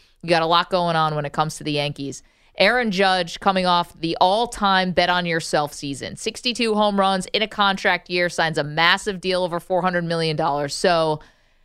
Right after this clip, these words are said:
as an encore, I mean, there's no chance that he hits sixty-two again.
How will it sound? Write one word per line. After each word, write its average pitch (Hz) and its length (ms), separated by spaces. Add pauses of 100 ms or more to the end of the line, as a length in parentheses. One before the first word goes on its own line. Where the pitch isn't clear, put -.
(180)
as 240 220
an 254 220
encore, 208 800 (1800)
I 202 60
mean, 233 140
there's 262 240
no 285 200
chance 277 720
that 190 140
he 196 160
hits 208 220
sixty-two 170 500
again. - 280